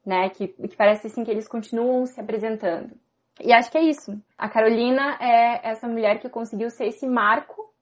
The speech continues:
na história da literatura brasileira, mesmo com todas essas dificuldades.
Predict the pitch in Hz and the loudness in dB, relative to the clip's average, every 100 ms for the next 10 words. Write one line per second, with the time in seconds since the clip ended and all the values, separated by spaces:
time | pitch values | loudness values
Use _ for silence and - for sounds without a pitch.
0 | _ 208 196 226 - 190 220 214 202 208 | _ -8 -8 -4 0 0 2 0 0 -2
1 | 208 202 202 202 196 190 190 175 190 311 | -6 -4 -6 -2 -2 0 0 0 -2 -6
2 | - _ _ - 233 240 302 294 294 277 | -16 _ _ -6 -2 2 2 2 -2 -4
3 | 254 277 285 277 240 226 226 226 190 208 | -2 2 4 4 4 2 2 -4 -6 -8
4 | - 208 196 185 165 160 - - | -10 -8 -4 -2 -2 -6 -12 -20